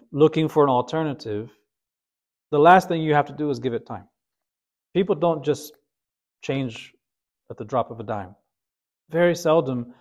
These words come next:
do people just embrace an idea, a jama'ah, a party,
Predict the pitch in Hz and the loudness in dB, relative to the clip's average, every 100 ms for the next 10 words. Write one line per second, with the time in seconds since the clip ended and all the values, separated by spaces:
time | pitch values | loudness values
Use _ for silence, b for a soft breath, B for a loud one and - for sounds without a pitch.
0 | B _ 131 151 143 143 127 135 127 - | B _ -6 -4 -4 -4 -2 -2 -2 -6
1 | - _ _ _ _ _ - 135 123 131 | -20 _ _ _ _ _ -12 -8 -2 2
2 | 151 151 147 135 127 117 113 160 123 123 | 2 0 -4 -4 -4 -6 -4 -2 0 0
3 | - - _ _ _ _ _ _ - 123 | -2 -8 _ _ _ _ _ _ -2 -2
4 | 110 117 117 143 143 127 135 135 143 _ | 0 -4 2 4 4 6 4 2 -2 _
5 | _ 127 - 139 143 139 147 139 135 | _ -10 4 6 6 2 -6 -4 -6